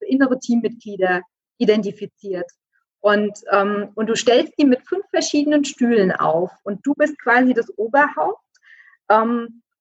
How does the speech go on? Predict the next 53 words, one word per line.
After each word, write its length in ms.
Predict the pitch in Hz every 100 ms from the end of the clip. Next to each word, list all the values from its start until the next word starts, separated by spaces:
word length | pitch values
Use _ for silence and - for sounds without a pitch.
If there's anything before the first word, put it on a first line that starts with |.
| _ -
und 140 | 220
dann 120 | 233
kannst 380 | 240 247 349 -
du 80 | 262
gucken, 480 | _ 403 - 247 262
wenn 180 | 240 247
du 80 | 240
dich 240 | 247 254
zum 160 | 254 240
Beispiel 400 | 233 247 240 233
zu 160 | -
deinem 320 | 240 226 226 226
Ängstlichen 720 | 262 440 _ 233 196 190 208
auf 180 | 190 -
den 160 | 214
Stuhl 400 | 208 - 311 302
setzt, 340 | 170 151 - _ _ _ _ _ _ _ _ _ _
was 220 | 220 -
macht 240 | 233 - -
das 140 | -
in 140 | 208 196
dem 180 | 196
Moment 440 | 196 202 196 196 196
mit 220 | 196 -
dir 300 | 202 196 180
und 240 | 196 196
wie, 280 | 226 247 262 196
wie 120 | 247
bist 300 | 269 302 -
du 120 | 302
dann 240 | 311 294 269
mit 160 | -
dem? 180 | 247 269
Also 160 | 208 190
das 140 | 208
gibt 240 | 302 -
nochmal 260 | - 233 226
eine 100 | -
andere 280 | 269 277 220
Verbundenheit 920 | 233 185 269 403 214 190 185 220 254 -
und 100 | 220
dann 140 | 214
kannst 320 | - 262 277
du 80 | 240
dein, 300 | 226 214 220 _ _ _
dein 260 | 185 202 202
Team 500 | - 262 311 339 254
bildlich 500 | 262 359 - 330 -
neu 200 | 269 240
ausrichten 600 | - 233 294 202 190 -
und 100 | 185
das 160 | 202 -
hat 160 | 208